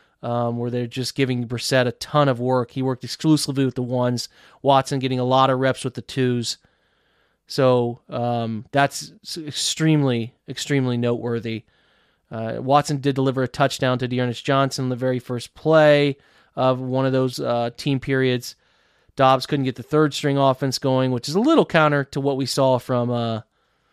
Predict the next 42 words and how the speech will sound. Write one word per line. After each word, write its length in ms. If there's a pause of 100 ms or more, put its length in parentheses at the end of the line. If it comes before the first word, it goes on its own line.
(540)
from 260
the 80
session 640
<laughs> 40
on 180
Friday 400
at 100
the 60
game, 440 (340)
but 120
nonetheless. 640 (400)
Uh, 260
the 100
other 200
things 340
of 80
note, 220
seven-on-seven 680
session, 560
A 140
J 160
Green 260
had 120
a 60
nice, 480
uh, 120
pass 320
breakup 400
you 60
can 120
see 160
on 160
video, 560 (460)
uh, 180
against 300
Donovan 300
Peoples-Jones. 760
Marcus 300
Santos 340
Silva, 300
who, 180
again, 480